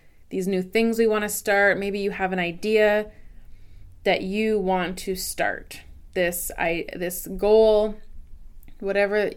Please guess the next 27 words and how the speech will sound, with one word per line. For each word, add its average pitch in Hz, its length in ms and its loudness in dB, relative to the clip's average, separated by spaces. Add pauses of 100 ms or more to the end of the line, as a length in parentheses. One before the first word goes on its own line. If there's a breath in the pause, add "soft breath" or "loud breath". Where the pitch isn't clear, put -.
(120)
whatever 214 360 2
decision 208 460 0
it 180 100 -2
is. 160 320 0 (400 soft breath)
With 220 100 -12
the 226 120 4
waxing 254 420 2
crescent, 247 600 -2
it's 202 220 -6
time 208 320 -2
to 214 60 -6
start 190 280 2
your 185 100 -2
plans 175 460 -4
for - 120 -6
achieving 185 540 -6
that 165 240 -4
goal. - 400 -4 (540 soft breath)
So 262 380 4
one 247 260 2
of 370 160 0
those 254 440 4
things 208 340 -2
that 202 140 2
you 190 100 -4
could 196 200 0
do 175 420 0